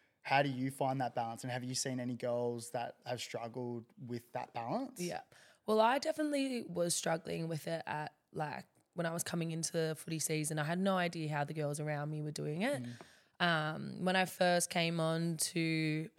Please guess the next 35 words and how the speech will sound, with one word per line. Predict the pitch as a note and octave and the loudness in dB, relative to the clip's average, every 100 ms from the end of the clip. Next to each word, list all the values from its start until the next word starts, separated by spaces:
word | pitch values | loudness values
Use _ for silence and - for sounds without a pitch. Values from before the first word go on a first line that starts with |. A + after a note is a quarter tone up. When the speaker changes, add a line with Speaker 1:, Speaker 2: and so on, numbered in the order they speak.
| _ _ _ _ _ - | _ _ _ _ _ -10
Speaker 2:
like, | D#3 D3 C#3 - | -2 0 0 -2
the | D#3+ | 0
Harvey | D3 D#3+ D#3+ | 2 2 2
Norman | D#3 D3+ D3+ | 0 0 0
scene | D3+ D#3+ D#3 D#3 D3+ | 0 0 0 0 0
slash | - D3 D3 | -2 -2 -2
N | D#3 | 0
R | D3+ D3 | 2 2
L | D3 | 2
W, | D3+ D3+ D#3 D3 C#3+ C#3 A3+ - - - - _ _ _ - | 0 0 0 -2 -2 -2 -4 -10 -16 -16 -18 _ _ _ -4
I | D#3+ E3 | 0 0
was | D#3+ D#3 D#3+ D#3 D#3 - - | 2 2 2 0 -2 -4 -2
eighteen, | D#3+ D#3 - - - F2 F#2 G3+ | -2 -2 -4 -6 -8 -8 -8 -2
seventeen, | - F3+ E3+ D#3+ | 0 2 2 0
eighteen. | D#3+ D#3 - D#3 D3+ D#3 E3 | 0 -4 -4 -4 -6 -6 -6
And | - E3 D#3+ D#3+ D#3 - - - _ | 0 2 4 2 2 2 0 -2 _
I | F3+ F#3 | 4 6
remember, | F#3+ F3+ F#3 | 6 4 4
like, | F#3 D#3+ | 4 4
going | - F3 E3+ | 4 4 4
to | |
training | D#3+ E3 E3 D#3+ | 2 0 0 0
going, | D3+ D3 | 0 0
like, | D#3 - | -2 -4
"What | E3 | -2
do | E3+ | -2
you | A3 | -2
girls | D4+ C4+ | -2 0
all | B3+ F#3+ | 2 4
do | E3+ | 4
for | D#3+ F3 - - | 2 2 4 8
<laughs> | |
work?" | F#3 | 10
Speaker 1:
<laughs> | F3+ - | 10 8
Yeah. | F3 D3+ | 6 6